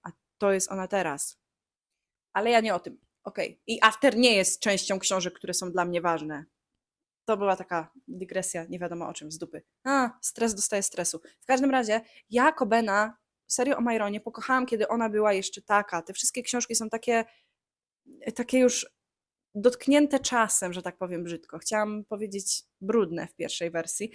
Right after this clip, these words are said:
ale przede wszystkim tak zobaczcie teraz, jakie one miały paskudne te okładki. Bez urazy, Albatros, ale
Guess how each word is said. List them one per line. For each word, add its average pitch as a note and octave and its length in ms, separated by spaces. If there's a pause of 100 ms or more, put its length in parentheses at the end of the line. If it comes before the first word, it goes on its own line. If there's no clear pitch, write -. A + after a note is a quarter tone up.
(280)
ale B3+ 180
przede C#4 220
wszystkim C#4+ 460 (280)
tak A#3 180 (140)
zobaczcie C#4+ 460
teraz, D#4+ 440 (800)
jakie C#4 260
one F4+ 160
miały G4+ 200
paskudne C#4 500
te F3 140
okładki. F3 520
Bez D#4 200
urazy, A3+ 340
Albatros, F#3 560
ale E4+ 320